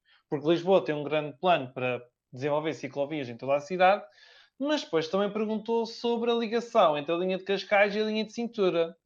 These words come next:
E Fernando Medina surpreendeu. Surpreendeu porque, nos últimos anos, o Presidente da Câmara de Lisboa era um grande defensor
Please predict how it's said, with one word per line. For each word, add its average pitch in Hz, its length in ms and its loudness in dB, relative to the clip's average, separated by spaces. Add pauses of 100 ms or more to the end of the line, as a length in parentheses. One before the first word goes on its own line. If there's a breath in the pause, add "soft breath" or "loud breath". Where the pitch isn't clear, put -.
(680 soft breath)
E 294 140 0
Fernando 262 400 0
Medina 254 420 0
surpreendeu. 233 960 0
Surpreendeu 254 680 0
porque, 156 760 0
nos 185 220 -2
últimos 214 400 -4
anos, 139 520 0
o 135 300 -8
Presidente 160 280 -2
da 185 80 -2
Câmara 185 260 -2
de 185 40 -2
Lisboa 185 400 2
era 180 160 2
um 180 220 -2
grande 226 360 0
defensor 170 720 -2